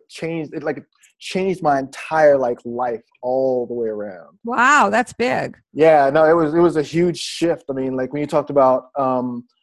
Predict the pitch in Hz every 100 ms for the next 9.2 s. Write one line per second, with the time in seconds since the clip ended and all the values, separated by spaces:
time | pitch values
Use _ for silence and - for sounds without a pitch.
0 | _ - 170 156 151 143 143 131 - 170
1 | - 151 143 143 165 151 151 127 147 127
2 | 139 117 117 107 139 139 113 117 123 123
3 | - 127 127 120 117 - - 143 139 117
4 | 117 113 117 117 113 - 127 120 120 117
5 | - - 131 135 120 - - 98 202 -
6 | - 240 - - _ _ _ 226 233 233
7 | 208 202 196 196 185 190 180 175 - 196
8 | 143 151 190 202 - 170 143 - 190 175
9 | 143